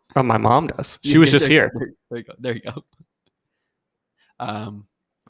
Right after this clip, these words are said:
Speaker 2: all right,
Speaker 1: They got
Speaker 2: well,
Speaker 1: them
Speaker 2: you know,
Speaker 1: long poles. All right, let's
Speaker 2: ten
Speaker 1: do
Speaker 2: days, sure.
Speaker 1: Yeah,
Speaker 2: All right.
Speaker 1: treadmill, ten days out. So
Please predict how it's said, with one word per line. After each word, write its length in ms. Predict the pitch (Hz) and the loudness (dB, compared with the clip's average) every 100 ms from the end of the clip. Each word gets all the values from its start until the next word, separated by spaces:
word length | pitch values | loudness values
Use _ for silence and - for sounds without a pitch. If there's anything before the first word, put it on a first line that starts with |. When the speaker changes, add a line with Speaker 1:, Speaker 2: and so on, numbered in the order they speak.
| - | -10
Speaker 2:
all 80 | 139 | -8
right, 140 | 147 | 0
Speaker 1:
They 80 | 170 | 2
got 80 | 147 | 4
Speaker 2:
well, 60 | 139 | 4
Speaker 1:
them 100 | 139 | 4
Speaker 2:
you 40 | 123 | 4
know, 40 | |
Speaker 1:
long 400 | 117 117 120 117 | 4 4 4 2
poles. 600 | 117 113 - - - - - | 0 0 -4 -12 -16 -12 -2
All 80 | 160 | -2
right, 100 | - | 2
let's 180 | 165 233 | 0 0
Speaker 2:
ten 120 | 247 | 0
Speaker 1:
do 160 | 247 214 | 0 -2
Speaker 2:
days, 60 | - | -6
sure. 180 | 117 - _ _ _ _ - | -14 -18 _ _ _ _ -4
Speaker 1:
Yeah, 180 | 131 - | -4 -4
Speaker 2:
All 60 | 110 | -10
right. 80 | 101 | -2
Speaker 1:
treadmill, 300 | 143 117 117 | 0 0 -2
ten 180 | 139 127 | -2 0
days 180 | 123 | 2
out. 320 | 120 113 - - | 0 -2 -6 -4
So 420 | 127 120 120 | -2 -2 -4